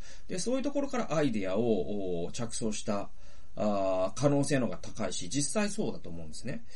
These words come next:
で、えっと、多分ね、我々が天才だと思っている人って、孤高の天才だと思っている人の多くって、実は孤高の天才ではなくて、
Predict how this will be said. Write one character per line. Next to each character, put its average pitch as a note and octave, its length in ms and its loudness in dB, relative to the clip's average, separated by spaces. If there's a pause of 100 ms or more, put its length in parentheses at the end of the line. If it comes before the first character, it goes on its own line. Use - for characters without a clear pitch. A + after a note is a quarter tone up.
(360)
で、 C#3+ 460 2
え A2+ 40 4
っ - 20 2
と、 G#2+ 480 0
多 B3+ 160 -2
分 E3 100 0
ね、 A#2+ 80 2
我 A2 160 2
々 B3 220 0
が B3 100 -2
天 A#3 260 0
才 A3+ 200 2
だ A#3 100 2
と G#3+ 140 -2
思 G#3 160 0
っ G#3 40 -2
て - 220 -2
い F#2+ 100 0
る F#2+ 80 -2
人 - 200 -4
っ - 20 -4
て、 - 260 -2
孤 E3+ 200 -2
高 B3 240 4
の A#3 120 2
天 A3+ 240 2
才 G#3 200 0
だ G#3 100 0
と G3+ 100 -4
思 G3 160 -2
っ G3 40 -4
て - 140 -2
い - 20 0
る F#3 80 -2
人 - 140 -4
の F#2 80 -4
多 C3 220 0
く - 140 -4
っ - 20 -4
て、 F2 280 -2
実 A#2 260 -2
は B2 100 2
孤 A2+ 160 -2
高 C3 200 0
の B2+ 80 0
天 C3 200 -2
才 B2+ 200 -2
で A#2+ 80 0
は F2+ 80 -4
な F2 140 -4
く - 120 -2
て、 F2 300 -4